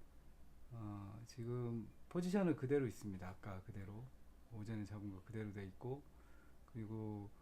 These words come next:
세로 고침을 해보면 아까 삼백만 원 넘게 마이너스 났던 포지션이, 물론 실현손익이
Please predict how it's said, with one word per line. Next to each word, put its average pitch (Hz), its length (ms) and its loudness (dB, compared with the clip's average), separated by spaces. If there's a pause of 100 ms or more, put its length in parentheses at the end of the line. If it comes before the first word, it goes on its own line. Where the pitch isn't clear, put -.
(140)
세로 180 220 8
고침을 160 400 4
해보면 120 520 2 (500)
아까 104 280 0
삼백만 185 560 8
원 143 120 8
넘게 120 360 4
마이너스 117 480 2
났던 107 500 0
포지션이, 104 720 0
물론 110 180 2
실현손익이 160 800 6